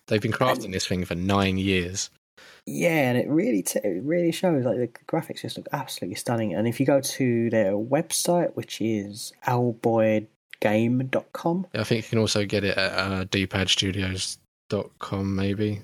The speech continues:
Speaker 2: Yeah, that's
Speaker 1: D P M S dot com.
Speaker 2: the, that's the guys that make it. Uh, yeah, the team that make it. Um, there's some, like, really lovely gifs of the characters and just the animations, and it just looks absolutely beautiful. And I remember seeing this game, and I didn't know it was out now, so I'm definitely going to check this out.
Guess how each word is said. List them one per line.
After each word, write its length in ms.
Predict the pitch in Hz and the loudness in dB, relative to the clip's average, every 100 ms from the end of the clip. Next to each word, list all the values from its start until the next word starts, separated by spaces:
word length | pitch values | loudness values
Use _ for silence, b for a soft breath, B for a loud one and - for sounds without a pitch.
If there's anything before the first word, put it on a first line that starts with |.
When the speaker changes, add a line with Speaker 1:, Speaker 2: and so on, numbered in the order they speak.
| - | -4
Speaker 2:
Yeah, 60 | 101 | -4
that's 0 | |
Speaker 1:
D 60 | |
P 160 | 98 208 | 2 2
M 200 | 208 131 | 4 4
S 200 | 139 123 | 2 0
dot 40 | |
com. 80 | 127 | 0
Speaker 2:
the, 220 | 127 110 - | 2 0 -4
that's 220 | 120 - | -8 -8
the 80 | 117 | -6
guys 320 | 110 120 113 | 0 0 0
that 100 | - | -2
make 240 | 151 165 - | -2 -2 -4
it. 120 | - | -8
Uh, 200 | 80 87 _ _ | -8 -10 _ _
yeah, 140 | 127 | -4
the 60 | 107 | -2
team 200 | - 120 | -2 -4
that 80 | 120 | -2
make 280 | 139 131 - | -2 -4 -6
it. 80 | - | -6
Um, 520 | 120 123 120 120 110 - | -4 -2 -2 -4 -6 -4
there's 160 | - | -2
some, 120 | - 131 | 2 2
like, 120 | 120 | 4
really 340 | 135 139 131 - | 4 4 2 0
lovely 640 | 117 123 127 120 117 113 - - | 0 2 2 2 2 0 -4 0
gifs 360 | 131 131 - - | 2 2 -2 -2
of 140 | 107 | -2
the 80 | - | -2
characters 640 | - 123 120 - 131 127 | -2 0 0 2 2 2
and 80 | 110 | 0
just 160 | 110 - | -2 0
the 60 | |
animations, 680 | 107 104 110 110 120 120 113 - | 2 4 2 2 0 0 -2 -6
and 140 | 104 | -8
it 180 | 71 - | -8 -8
just 200 | 160 - | -4 -2
looks 160 | - | -4
absolutely 280 | - 165 107 | -2 -2 -2
beautiful. 400 | - 151 147 - | 0 0 0 -2
And 240 | 107 107 107 B B B B B | -2 -2 -4 B B B B B
I 80 | 123 | 2
remember 420 | 127 135 165 185 | 4 4 4 2
seeing 280 | - 190 196 | 2 2 2
this 120 | 190 | 2
game, 380 | - 185 190 185 | 2 2 2 2
and 80 | 113 | 2
I 80 | 120 | 0
didn't 200 | - 135 | 0 2
know 100 | 131 | 2
it 140 | 127 107 | 2 2
was 120 | 120 | 2
out 440 | 127 135 135 - - | 4 4 2 -6 -2
now, 460 | 127 131 143 160 131 | 2 4 2 0 -2
so 320 | - 95 - | 0 0 -2
I'm 300 | - 110 110 | -2 -2 -2
definitely 360 | 107 110 - - | -2 -4 -6 -6
going 180 | - - | -4 -4
to 260 | - 117 | -4 -4
check 300 | 127 - - | -4 -4 -4
this 200 | - 131 143 | -4 -2 2
out. 240 | 143 | 2